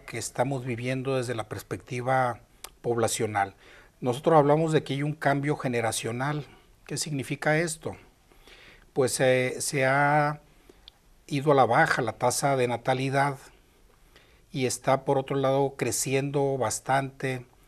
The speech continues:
este rango de edad de los adultos mayores. De ahí que es importante que los atendamos. Entonces,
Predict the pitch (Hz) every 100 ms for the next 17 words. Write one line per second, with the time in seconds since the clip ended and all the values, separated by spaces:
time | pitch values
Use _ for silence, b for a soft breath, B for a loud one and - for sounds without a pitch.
0 | B - 131 - - 135 131 123 113 -
1 | 123 127 135 120 104 107 110 104 - 117
2 | 117 110 107 110 104 110 120 110 113 117
3 | 120 113 - B B B 135 123 139 -
4 | 147 - 123 120 120 147 - 120 107 110
5 | - 107 117 120 113 117 107 123 - -